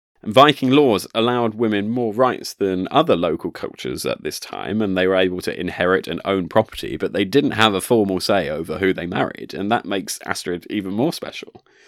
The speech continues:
The only way a woman could refuse to marry someone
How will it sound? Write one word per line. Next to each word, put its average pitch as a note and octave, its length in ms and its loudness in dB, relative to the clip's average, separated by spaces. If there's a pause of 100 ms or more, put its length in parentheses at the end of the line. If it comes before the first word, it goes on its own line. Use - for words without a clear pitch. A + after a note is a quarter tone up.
(260)
The A2+ 140 4
only C#3+ 180 8
way C3+ 240 8
a F#2+ 80 6
woman G#2+ 340 2
could F2+ 280 -4
refuse B2+ 640 0
to F2+ 80 -2
marry B1+ 340 -2
someone C2 560 -6